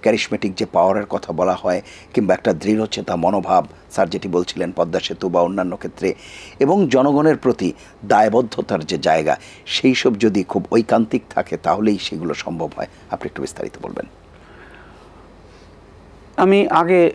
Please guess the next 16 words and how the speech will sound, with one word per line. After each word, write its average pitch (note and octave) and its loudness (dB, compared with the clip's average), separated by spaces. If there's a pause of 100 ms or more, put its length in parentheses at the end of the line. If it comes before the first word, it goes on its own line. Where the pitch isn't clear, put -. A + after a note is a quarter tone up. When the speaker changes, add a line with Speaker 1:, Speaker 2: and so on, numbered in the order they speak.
(160)
Speaker 2:
যেরকম C#3 2
বললাম A#2+ 4
যে A2 2 (240)
বঙ্গবন্ধু C3 4
কন্যার C#3+ 4
মধ্যে C3+ 2
আমরা C3 4 (260)
বঙ্গবন্ধুর B2+ 4
ছায়াটি C3 0
তো C#3+ 4
পাই, B2+ 0 (720)
ক্ষেত্র A3 0
বিশেষে F3+ 0
মনে E3+ 4
হয় D#3+ 4
যে D#3 2